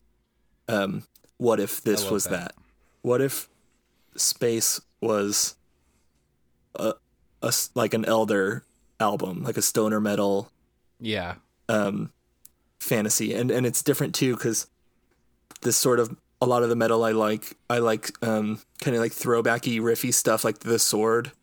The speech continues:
Speaker 1: Uh,
Speaker 2: Mm-hmm.
Speaker 1: and that, I think, immediately was, es-,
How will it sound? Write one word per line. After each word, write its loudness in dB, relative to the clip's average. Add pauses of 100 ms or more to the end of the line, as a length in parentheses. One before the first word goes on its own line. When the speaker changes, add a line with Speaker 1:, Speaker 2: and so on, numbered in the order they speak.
(460)
Speaker 1:
Uh, 2
Speaker 2:
Mm-hmm. -4
Speaker 1:
and 2
that, 2 (720)
I 2
think, 0
immediately 2
was, 0 (160)
es-, -2